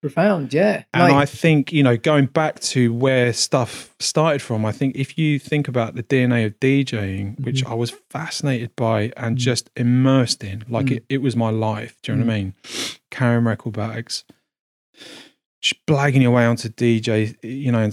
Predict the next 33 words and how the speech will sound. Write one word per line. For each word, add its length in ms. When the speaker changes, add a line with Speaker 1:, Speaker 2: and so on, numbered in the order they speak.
Speaker 2:
onto 240
sound 320
systems, 400
parties, 640
raves, 340
what 140
have 240
you, 220
doing 240
the 80
radio 320
station 600
relentlessly, 800
you 300
know, 260
I 80
just 240
wouldn't 200
have 100
the 80
energy 320
for 240
it 60
now. 340
Speaker 1:
No. 60
Speaker 2:
But 300
what 100
it 140
taught 340
me 360
was 120
timing 760
and, 640